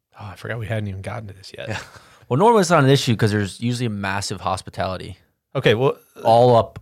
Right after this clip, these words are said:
Speaker 3: on, on top of the hill there
Speaker 1: I
Speaker 3: at
Speaker 1: don't know
Speaker 3: that
Speaker 1: if
Speaker 3: crossroads.
Speaker 1: there is, is it there the week of the
Speaker 3: Both
Speaker 1: A T and T as well, or
Speaker 3: times,
Speaker 1: just the
Speaker 3: both
Speaker 1: U S Open?
Speaker 3: times I've gone there, it's been a massive, like,
Speaker 1: Way,
Speaker 3: hosp-
Speaker 1: way, way up top.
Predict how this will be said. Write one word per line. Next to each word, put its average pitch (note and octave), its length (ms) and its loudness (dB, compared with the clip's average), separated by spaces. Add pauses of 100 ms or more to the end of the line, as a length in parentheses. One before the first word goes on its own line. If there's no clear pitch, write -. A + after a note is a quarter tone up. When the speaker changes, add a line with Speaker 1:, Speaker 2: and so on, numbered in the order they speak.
Speaker 3:
on, B2 240 -4
on A2 160 0
top G#2+ 240 0
of G#2 80 -6
the F#2+ 60 0
hill G#2 180 0
there F#2 400 -4 (180)
Speaker 1:
I - 40 -2
Speaker 3:
at - 20 2
Speaker 1:
don't G3+ 80 2
know B3 60 2
Speaker 3:
that - 80 -2
Speaker 1:
if - 20 -
Speaker 3:
crossroads. G#2+ 680 -2 (120)
Speaker 1:
there B2 260 0
is, B2+ 720 -2 (180)
is A#2+ 160 -10
it E3+ 120 -6
there F#3+ 200 2
the E3+ 100 0
week D3+ 240 -4
of B2 440 -4 (1160)
the A#2 220 -2
Speaker 3:
Both D3+ 220 6
Speaker 1:
A - 20 6
T C#3 100 2
and C#3+ 60 2
T - 0 -
as - 0 -
well, D3 300 6
or G#2+ 60 4
Speaker 3:
times, G#2 100 2
Speaker 1:
just A2 180 0
the A2+ 100 -2
Speaker 3:
both B2+ 100 6
Speaker 1:
U - 20 6
S C3 60 4
Open? G#2+ 60 0
Speaker 3:
times E3+ 240 4
I've B2 200 4
gone C#3+ 160 0
there, C#3+ 160 2
it's G#2+ 140 -2
been A#2 180 -4
a G2+ 140 -2
massive, G2 680 -4
like, F#2 280 -8
Speaker 1:
Way, B2 360 2
Speaker 3:
hosp- A#2 100 6
Speaker 1:
way, A#2+ 140 6
way G#2 480 0
up - 140 -6
top. - 340 -14